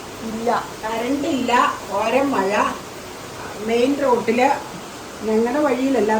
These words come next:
Speaker 2: മെയിൻ റോട്ടില് ഒരു മരം ലൈൻ കമ്പിയിലേക്ക് വീണു.
Speaker 1: ഉം.
Speaker 2: അപ്പൊ ഇനിയിപ്പൊ കെ സി ബിയിലേക്ക് വിളിച്ചോണ്ടിരിക്കുവാണ്. അവര് വിളിച്ചു പറഞ്ഞ പല സ്ഥലത്തും പ്രശ്നങ്ങൾ ഉണ്ടായിരിക്കും. അവര് വന്ന് വെട്ടി മാറ്റിയാലാണ് ടൂ വീലർ പോലും പോകുക.
Speaker 1: ആ.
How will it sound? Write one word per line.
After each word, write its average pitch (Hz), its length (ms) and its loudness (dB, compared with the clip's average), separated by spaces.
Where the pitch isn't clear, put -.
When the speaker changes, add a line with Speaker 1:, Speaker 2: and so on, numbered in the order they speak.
Speaker 2:
മെയിൻ 240 200 4
റോട്ടില് 226 440 2
ഒരു 247 120 6
മരം 220 340 6
ലൈൻ 220 260 8
കമ്പിയിലേക്ക് 196 580 8
വീണു. 156 260 2
Speaker 1:
ഉം. 240 180 2
Speaker 2:
അപ്പൊ 233 200 0
ഇനിയിപ്പൊ 240 340 2
കെ 220 80 6
സി 277 180 0
ബിയിലേക്ക് 269 440 2
വിളിച്ചോണ്ടിരിക്കുവാണ്. 226 960 4
അവര് 220 220 4
വിളിച്ചു 220 260 4
പറഞ്ഞ 233 180 2
പല 226 120 6
സ്ഥലത്തും 294 420 2
പ്രശ്നങ്ങൾ 240 480 -2
ഉണ്ടായിരിക്കും. 180 420 -2
അവര് 262 280 6
വന്ന് 247 260 0
വെട്ടി 226 240 6
മാറ്റിയാലാണ് 233 680 4
ടൂ 233 80 4
വീലർ 262 380 4
പോലും 185 280 4
പോകുക. 156 280 4
Speaker 1:
ആ. - 20 6